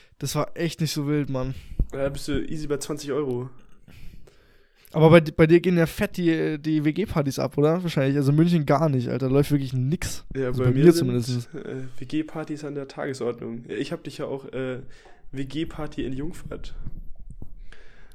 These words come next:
Speaker 1: Oh, ja, wir waren, wir waren tatsächlich, ich war da letz-, tatsächlich letzte Woche das erste Mal in Erlangen auch oben.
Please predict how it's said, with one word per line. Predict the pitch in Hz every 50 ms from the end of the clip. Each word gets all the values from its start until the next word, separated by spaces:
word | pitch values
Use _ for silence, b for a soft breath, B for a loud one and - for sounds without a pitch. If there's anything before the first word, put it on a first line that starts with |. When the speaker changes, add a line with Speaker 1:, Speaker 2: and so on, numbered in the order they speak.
| b b - -
Speaker 1:
Oh, | 120 131 175 175 127 110 107 104 110 - -
ja, | - 139 147
wir | 151 156
waren, | 143 156 160 170 160 151
wir | 147 151
waren | 156 156 165
tatsächlich, | 165 156 156 165 165 165 156 - - -
ich | - 165 - -
war | 180 165 147 147 - _
da | - 156
letz-, | 143 151 151 - - -
tatsächlich | - - 151 - 151 151 147 135
letzte | 143 143 147 - 147 143
Woche | 139 139 135 139 135 131 b b b b b
das | b -
erste | - - 156 - - 151
Mal | 143 139 139
in | 139 135 - - _ - -
Erlangen | 143 143 135 135 131 127 131
auch | 135 131 -
oben. | - 143 139 139 151 156 165